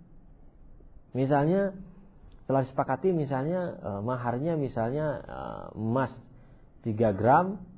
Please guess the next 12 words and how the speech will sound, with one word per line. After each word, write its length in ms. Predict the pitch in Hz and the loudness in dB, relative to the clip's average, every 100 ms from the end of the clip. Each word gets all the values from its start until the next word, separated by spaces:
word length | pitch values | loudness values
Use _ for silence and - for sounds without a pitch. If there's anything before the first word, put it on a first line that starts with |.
| - | -20
sama 560 | - 107 110 127 139 - - - - - - - | -6 -4 -2 0 -2 -4 -14 -20 -20 -20 -20 -20
uang 400 | - 117 131 143 | -6 0 2 2
sepuluh 160 | 143 113 | 0 2
juta 320 | 120 143 135 | 4 6 6
misalnya. 400 | 92 95 95 87 | 4 -4 -4 -4
Emas 240 | 107 156 | -2 -2
tiga 160 | 127 104 | 0 0
gram 240 | 107 156 | 2 0
sama 160 | 117 127 | -2 -2
uang 240 | 117 127 | 0 -2
sepuluh 160 | 113 101 | -4 -6
juta. 320 | 90 92 92 | -6 -6 -8